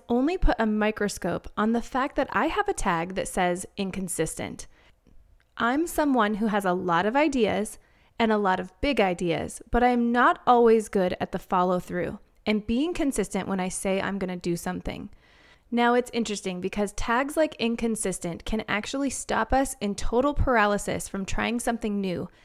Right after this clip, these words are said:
because we know we're idea people and we know how many times we've, quote, "failed" at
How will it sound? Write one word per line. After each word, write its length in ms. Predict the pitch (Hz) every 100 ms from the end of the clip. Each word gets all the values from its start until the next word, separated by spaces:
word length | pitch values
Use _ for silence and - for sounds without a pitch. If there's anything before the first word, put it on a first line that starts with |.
| _ -
because 260 | - - 262
we 160 | 254 247
know 380 | 233 226 240
we're 240 | 285 247 233
idea 420 | 208 190 196 196
people 420 | 185 190 175 170 -
and 220 | 240 240
we 140 | 247 240
know 340 | 220 208 247
how 180 | 277 302
many 240 | 277 247
times 440 | 220 220 180 190 208
we've, 260 | 208 202
quote, 460 | - - 208 233 - - _ -
"failed" 720 | - 247 240 208 165 - - - _ _ -
at 180 | 226